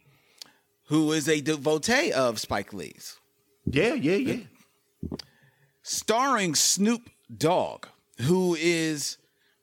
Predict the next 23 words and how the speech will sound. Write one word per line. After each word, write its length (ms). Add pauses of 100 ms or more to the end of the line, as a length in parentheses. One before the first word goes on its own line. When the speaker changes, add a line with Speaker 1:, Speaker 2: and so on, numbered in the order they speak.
Speaker 1:
probably 1000 (2000)
an 180 (100)
icon 680 (840)
in 180
and 220
of 180
himself. 840 (400)
Speaker 2:
Oh, 180 (140)
yeah, 220
no 180
doubt. 360 (1000)
Speaker 1:
And 260
definitely 720
is 460
by 360
two 240
thousand 460
and 160
one. 300 (280)
Speaker 2:
Mm-hmm. 360 (580)
Speaker 1:
The 180
Snoop 440
Dogg, 480